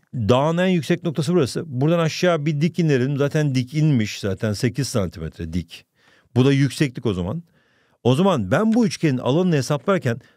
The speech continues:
taban altı, yükseklik sekiz, e, hesaplı-, hesabını yapabilirim. Altı çarpı sekiz bölü ikiden bu üçgenin alanı yirmi dört santimetre karedir diyebilirim. Ha, bu üçgenin alanını hesapladım.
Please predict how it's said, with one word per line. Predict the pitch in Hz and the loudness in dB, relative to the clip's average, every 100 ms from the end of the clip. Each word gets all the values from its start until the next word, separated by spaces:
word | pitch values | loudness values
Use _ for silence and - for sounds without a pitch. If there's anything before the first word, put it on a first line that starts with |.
| _ - | _ 0
taban | 160 160 214 | 2 4 2
altı, | 196 147 - 127 - | 2 0 -2 -8 -8
yükseklik | - 117 127 - 165 196 - | -2 0 0 0 0 -2 -4
sekiz, | - 151 196 151 139 _ - _ | -6 -4 -4 -4 -8 _ -20 _
e, | 117 110 113 | 0 0 0
hesaplı-, | - 127 160 - 156 | 0 0 0 -2 -2
hesabını | 143 135 151 151 | 0 0 0 2
yapabilirim. | 165 127 92 78 - - - | 2 2 0 -4 -14 -10 2
Altı | 135 156 208 | 4 4 0
çarpı | - 151 113 - | 0 0 0 -4
sekiz | - 147 123 180 131 | -2 -2 0 0 2
bölü | 117 | 2
ikiden | 113 101 92 101 - - _ | 0 -2 0 0 -2 -16 _
bu | 143 214 | 0 2
üçgenin | - 160 131 | 2 2 2
alanı | 120 156 180 - | 2 2 -2 -2
yirmi | 104 123 156 170 170 | 2 4 4 2 2
dört | 196 170 | 2 0
santimetre | - 123 120 127 120 156 | -2 -2 0 -2 0 -2
karedir | - 120 110 170 135 | 0 0 2 0 0
diyebilirim. | 104 82 80 87 - | 0 -2 -4 -8 -12
Ha, | 120 143 147 139 | -6 -2 -2 0
bu | 156 | 0
üçgenin | 175 156 | 0 -2
alanını | 147 135 175 | -2 -2 -2
hesapladım. | 139 117 - - | -2 -6 -10 -20